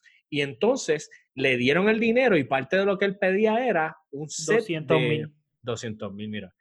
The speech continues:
Speaker 1: Estamos ahí, estamos duros en esto, ¿vale?
Speaker 2: Estamos
Speaker 1: Eh,
Speaker 2: conspiracy. Falta el, el, el cojito así de, de
Speaker 1: <laughs>
Speaker 2: aluminio.
Speaker 1: El, entonces, él pide dos paracaídas,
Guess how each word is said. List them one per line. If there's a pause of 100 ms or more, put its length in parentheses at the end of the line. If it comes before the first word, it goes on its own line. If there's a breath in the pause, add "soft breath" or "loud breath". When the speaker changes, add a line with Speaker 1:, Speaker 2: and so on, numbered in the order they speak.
(300)
Speaker 1:
Estamos
ahí,
estamos
duros
en
esto,
¿vale?
Speaker 2:
Estamos
Speaker 1:
Eh,
Speaker 2:
conspiracy.
Falta
el,
el, (120)
el
cojito
así
de,
de
Speaker 1:
<laughs>
Speaker 2:
aluminio. (360 loud breath)
Speaker 1:
El,
entonces, (420 soft breath)
él
pide (180)
dos (540)
paracaídas,